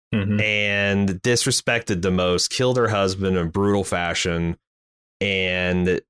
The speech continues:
Speaker 2: she has not seen any of his late heroics, and she just has to fucking deal with it. Like, it's
Speaker 1: Got
Speaker 2: it's
Speaker 1: Hilltop
Speaker 2: I
Speaker 1: destroyed as far as she's concerned. Yeah.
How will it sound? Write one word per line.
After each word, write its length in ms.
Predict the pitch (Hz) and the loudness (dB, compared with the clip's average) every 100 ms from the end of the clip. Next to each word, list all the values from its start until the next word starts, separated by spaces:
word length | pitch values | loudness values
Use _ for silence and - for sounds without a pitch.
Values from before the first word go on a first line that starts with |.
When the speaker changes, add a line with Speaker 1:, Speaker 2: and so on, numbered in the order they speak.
| _ _ _ _ - | _ _ _ _ -6
Speaker 2:
she 220 | - - | -2 2
has 140 | 117 107 | 2 2
not 220 | 107 - | -2 0
seen 180 | 110 104 | 0 2
any 220 | 120 123 | 2 2
of 60 | 101 | 0
his 160 | 92 | 0
late 200 | 95 90 | 0 0
heroics, 840 | - 90 87 82 85 82 - - - - | 0 0 0 0 0 -2 -2 -4 -4 -6
and 140 | 92 | -4
she 160 | - 120 | -2 0
just 140 | 117 | 0
has 180 | 104 92 | 0 -2
to 80 | 85 | -4
fucking 440 | - 95 - 80 | -4 -4 -2 -4
deal 240 | 78 95 92 | -2 0 0
with 220 | 73 - | -2 -2
it. 200 | 65 64 | -4 -4
Like, 200 | 76 73 | -6 -4
it's 180 | 95 - | -2 -2
Speaker 1:
Got 180 | 131 127 | 0 0
Speaker 2:
it's 60 | 104 | 2
Speaker 1:
Hilltop 320 | 117 - 110 | 2 0 0
Speaker 2:
I 180 | 131 143 | 2 2
Speaker 1:
destroyed 340 | 135 104 101 | 2 2 2
as 80 | 104 | 0
far 200 | - 101 | 0 0
as 80 | 101 | 2
she's 220 | - 101 | 0 0
concerned. 600 | - 95 - 92 98 104 - | -2 -2 0 0 0 -2 -2
Yeah. 280 | 101 95 | -2 -2